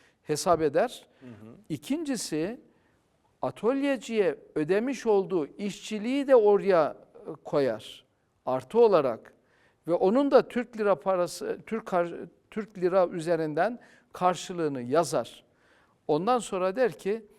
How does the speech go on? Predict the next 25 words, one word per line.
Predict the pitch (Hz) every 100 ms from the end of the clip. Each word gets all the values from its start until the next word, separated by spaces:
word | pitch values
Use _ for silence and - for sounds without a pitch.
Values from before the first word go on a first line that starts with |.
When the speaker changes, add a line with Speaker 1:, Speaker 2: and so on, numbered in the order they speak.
| _ _
Speaker 1:
"Senden | - 180 180 214 226
aldığım | 196 175 175 160 180 - -
altının | 170 170 - 160 151
fiyatı | - 175 151 - 160 202 - _ _ _ -
diyelim | 190 156 147
ki | -
iki | 131 - 151
bin | 196 220
lira, | 208 214 208 _ _ _ _
sana | - 139 143
sattığım | 180 214 214 - 208 202
altının | 196 190 190 185
fiyatı | 185 185 175 180
iki | 127 135
bin | 139 139
beş | 151 139 185
yüz | 165
lira. | 185 190 208 _ _ _ _ _ -
E, | 156 240 320 - - _ -
beş | 208 -
yüz | 202 170
lira | 180 170 160
da | 151
farkını | - 165 - - 147 185
ver, | 269 -